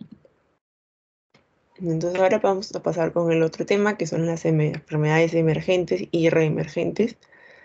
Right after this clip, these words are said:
Entonces, primero, para saber, enfermedades emergentes son enfermedades que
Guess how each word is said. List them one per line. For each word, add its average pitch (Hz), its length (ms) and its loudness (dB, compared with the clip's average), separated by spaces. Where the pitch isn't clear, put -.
Entonces, - 240 -10
primero, 185 400 2
para 180 180 2
saber, 180 200 2
enfermedades 170 540 -2
emergentes 196 640 -2
son 185 240 -4
enfermedades 175 840 0
que 170 560 0